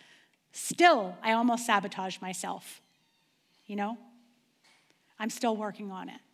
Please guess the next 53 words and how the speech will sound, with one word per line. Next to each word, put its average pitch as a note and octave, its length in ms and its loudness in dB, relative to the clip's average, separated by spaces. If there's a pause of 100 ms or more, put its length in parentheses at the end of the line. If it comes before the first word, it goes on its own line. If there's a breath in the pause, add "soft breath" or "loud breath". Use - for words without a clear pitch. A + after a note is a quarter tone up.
(360)
You C4 200 8
will D4+ 320 6
be D4+ 180 6
working C#4 340 0
on G3+ 120 -4
it G#3 80 -12
for - 60 -10
the G#3 80 -4
rest A3+ 240 -2
of G#3 60 -10
your G3 120 -8
<laughs> - 160 -4
life. A#3 320 -4 (420 loud breath)
That D#4 200 6
internal F4 380 6
resistance C#4+ 560 4
button, E4+ 360 4
it's D4+ 200 4
hard. A#3 460 6
It's, D#4 220 4
it's C4+ 260 2
the D#4 140 6
hardest C#4+ 320 4
part C4+ 320 4 (380 loud breath)
because C#4 300 6
you're D#4 140 6
gonna E4+ 160 4
wanna D4+ 220 6
do C#4+ 220 4
all D4 300 8
the B3 120 0
things. A3 720 -2 (520 soft breath)
But D4+ 200 4
you D#4+ 80 4
have F4+ 320 6
to G4+ 80 -2
make D#4 160 4
sure D4+ 180 2
that C#4+ 80 -2
your B3+ 140 -2
feet C#4+ 260 4
are A#3+ 80 0
pointing C4 460 2
towards B3 540 2
the C#4+ 60 -6
direction A#3 440 -2
of G3 100 -6
Jesus G3+ 400 -4
and G3+ 80 -6
not G3 160 2
away G3 240 -4
from F#3+ 220 -12
him. F#3+ 240 -12